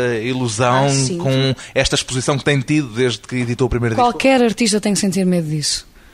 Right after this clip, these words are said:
Speaker 2: Porque senão não está dentro da realidade. O sucesso existe, a fama é uma coisa que existe, e quem não estiver ciente do que os perigos que isso pode trazer, está metido em sarilhos, porque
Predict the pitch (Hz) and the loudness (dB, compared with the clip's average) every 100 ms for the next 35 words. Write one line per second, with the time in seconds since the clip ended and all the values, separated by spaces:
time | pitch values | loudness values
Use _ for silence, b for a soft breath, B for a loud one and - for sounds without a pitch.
0 | b - - - 262 262 269 254 262 262 | b -12 -6 0 2 4 4 4 2 2
1 | 226 247 214 240 254 294 196 196 B B | 2 0 0 0 2 0 -2 -8 B B
2 | 196 - 233 214 175 208 240 208 - 226 | -2 0 0 0 0 2 2 0 2 2
3 | 214 196 202 175 - 156 202 220 262 262 | 4 2 0 -2 -2 0 0 0 -2 -6
4 | B B B B - 196 - 254 285 262 | B B B B -2 -2 2 4 4 2
5 | 233 226 196 - - 226 233 277 240 208 | 2 2 4 2 4 6 6 6 4 2
6 | 214 - - - 269 220 - 220 - 214 | 2 2 0 2 0 2 -2 -2 2 0
7 | 196 190 180 190 220 277 B B B B | 0 -2 0 2 2 0 B B B B
8 | - - 240 233 262 269 226 254 254 247 | -6 -4 -4 -2 -2 -2 0 0 0 0
9 | - 175 - 185 180 | -4 -8 -4 -2 0